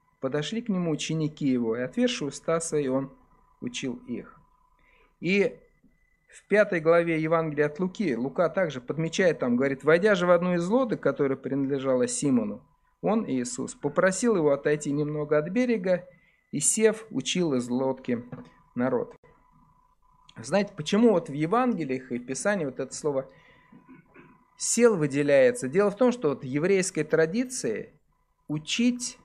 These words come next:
э, мог только раввин, человек, об-, об-, облачённый определённой властью. Да? И учил он, сидя. Такая традиция была.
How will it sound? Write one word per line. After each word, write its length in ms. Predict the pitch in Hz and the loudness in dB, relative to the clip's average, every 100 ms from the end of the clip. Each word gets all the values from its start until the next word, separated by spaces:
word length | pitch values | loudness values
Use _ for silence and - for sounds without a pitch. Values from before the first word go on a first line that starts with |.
| _ _ _ _ _ _ _ _ _ _ _ _ _ - | _ _ _ _ _ _ _ _ _ _ _ _ _ -12
э, 160 | 110 | -8
мог 360 | 120 185 202 - | -2 0 -2 -2
только 360 | 170 165 147 131 | -2 0 0 2
раввин, 440 | 143 165 196 208 | 2 2 0 -4
человек, 400 | - 131 147 147 | -4 -2 0 0
об-, 160 | 123 127 | 0 2
об-, 520 | 123 120 127 123 123 | 2 2 -2 -2 -4
облачённый 560 | 123 139 - 214 190 | 0 0 0 -2 -2
определённой 680 | 120 - 123 139 160 160 139 | -2 -4 -6 -2 0 0 -2
властью. 560 | 120 127 123 - - - _ _ _ _ _ _ _ _ _ _ _ | -2 0 0 -2 -14 -20 _ _ _ _ _ _ _ _ _ _ _
Да? 240 | 71 185 180 _ _ _ - | -10 -10 -14 _ _ _ -2
И 140 | 175 | -2
учил 500 | 185 180 - 277 247 | 0 -2 -2 -2 0
он, 260 | 143 107 - | 0 -2 -10
сидя. 560 | - - 202 151 - - _ _ _ _ _ _ _ _ _ _ _ _ _ _ | -6 -2 -2 -2 -4 -6 _ _ _ _ _ _ _ _ _ _ _ _ _ _
Такая 240 | 156 214 165 | -2 0 2
традиция 540 | 151 156 135 - 107 | 2 0 -4 -6 -12
была. 240 | 101 - | -10 -14